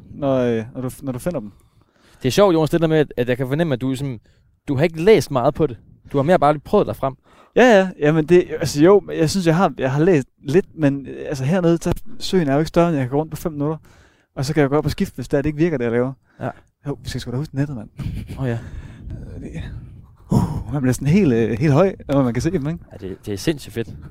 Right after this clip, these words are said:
Speaker 2: Men, altså, inde i siven her, det kan jeg vise dig efter her, der står de jo herinde her og varmer sig. Der står nogle, altså, kæmper, så du virkelig kan se dem.
Speaker 1: Ej, hvor fedt.
Speaker 2: Det ser helt, altså,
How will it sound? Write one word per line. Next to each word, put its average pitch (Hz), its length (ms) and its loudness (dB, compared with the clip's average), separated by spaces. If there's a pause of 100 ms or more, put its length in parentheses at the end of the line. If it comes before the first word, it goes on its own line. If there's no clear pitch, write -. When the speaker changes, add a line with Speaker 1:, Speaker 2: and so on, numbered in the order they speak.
(680)
Speaker 2:
Men, 143 140 2 (460)
altså, 139 120 0
inde 185 160 2
i - 20 0
siven 185 260 0
her, 120 160 0
det 123 120 -2
kan 127 80 2
jeg 120 80 4
vise 123 220 0
dig 101 100 -12 (140)
efter 117 340 -8
her, 104 60 -6
der 117 100 -12
står 123 240 0
de 98 60 -6
jo 104 60 -6
herinde 110 220 -6
her 104 200 -12
og 107 100 -14
varmer 123 260 -4
sig. 113 140 -10 (580)
Der 127 60 -8
står 127 200 0
nogle, 71 260 -14
altså, 117 240 -12
kæmper, 143 320 -2
så - 100 -16
du 117 100 -14 (100)
virkelig 139 280 -6
kan 110 80 -10
se 117 140 -6
dem. 104 120 -14 (100)
Speaker 1:
Ej, 131 80 -4
hvor 110 80 -6
fedt. 135 200 -6
Speaker 2:
Det 120 100 -8
ser 120 140 -6
helt, 123 360 -8
altså, 117 160 -2